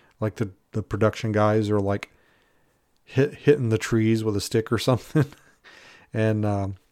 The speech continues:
so they all, they're all together. All the guys are there, and they hear the tree knock, so they all run away. Um,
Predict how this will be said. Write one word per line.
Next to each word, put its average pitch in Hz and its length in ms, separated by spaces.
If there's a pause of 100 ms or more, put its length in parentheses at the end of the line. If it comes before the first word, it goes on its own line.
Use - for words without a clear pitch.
(160)
so - 200
they 110 160
all, 120 140
they're 113 200
all 131 160
together. 147 400
All 120 160
the 143 80
guys 135 240
are 123 80
there, 107 380 (340)
and 104 200
they 104 60
hear 135 160
the 120 60
tree 135 140
knock, 113 240
so 110 140
they 101 100
all 117 180
run 113 160
away. 92 420 (760)
Um, 95 400